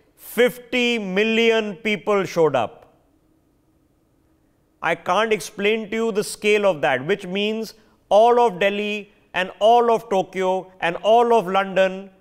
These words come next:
packed their bags and traveled. Everyone. So we are not registering the scale of what is happening and what will be required to happen,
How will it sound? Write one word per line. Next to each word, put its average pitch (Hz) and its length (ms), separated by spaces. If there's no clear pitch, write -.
packed 190 320
their 202 200
bags 165 500
and 175 220
traveled. 170 420
Everyone. 214 480
So - 160
we 180 140
are 196 60
not 196 400
registering 196 560
the 202 100
scale 175 480
of 160 100
what 170 200
is 151 160
happening 170 640
and 139 160
what 170 220
will 180 140
be 175 140
required 156 580
to 165 100
happen, 139 420